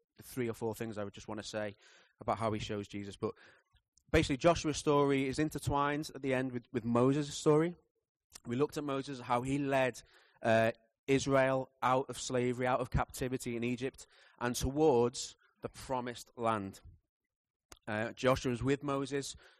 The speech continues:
when, when, he, when Moses received the Ten Commandments from God, and he was in charge, actually, of Israel's military. And there comes a point where they, they've got to the edge of the promised land, this land called Canaan.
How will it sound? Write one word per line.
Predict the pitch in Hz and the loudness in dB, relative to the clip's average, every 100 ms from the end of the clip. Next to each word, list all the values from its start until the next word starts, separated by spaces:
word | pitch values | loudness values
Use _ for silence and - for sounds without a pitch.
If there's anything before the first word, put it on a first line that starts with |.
| _ | _
when, | 123 120 | -6 -4
when, | 123 123 | -4 -4
he, | 123 - | -4 -4
when | 120 117 - | -6 -6 -8
Moses | 127 123 120 117 | -2 -2 -2 -6
received | 113 120 | -10 -10
the | - | -8
Ten | - 117 | -6 -6
Commandments | 113 120 123 127 - | 0 2 2 0 -4
from | 113 | -2
God, | 127 123 123 - - | 2 4 2 -6 -10
and | 131 | -6
he | 135 | -4
was | 135 | -2
in | 151 | -4
charge, | - 156 165 | 2 4 4
actually, | 143 - 123 | 2 -4 -6
of | |
Israel's | 113 127 127 123 120 117 - | -4 -4 -2 -2 -2 -4 -6
military. | 113 120 120 - 101 107 - - _ _ _ _ _ _ _ _ _ | -6 -6 -8 -12 -14 -14 -18 -20 _ _ _ _ _ _ _ _ _
And | 123 123 123 127 | 0 2 2 0
there | |
comes | - 175 160 | 0 0 0
a | |
point | - 175 170 | 2 2 2
where | 139 135 | 2 2
they, | 131 135 117 | 2 0 0
they've | 127 - | -2 4
got | 156 160 | 6 6
to | - 147 131 120 120 - | 2 2 4 2 -2 -8
the | 135 | -2
edge | 135 135 131 131 | 0 0 -2 -10
of | |
the | 120 | -10
promised | - 113 113 110 | -6 -6 -4 -6
land, | 104 | -6
this | 120 | -6
land | 123 120 | -4 -4
called | 117 - | -6 -4
Canaan. | 117 110 110 110 | -2 -2 -6 -8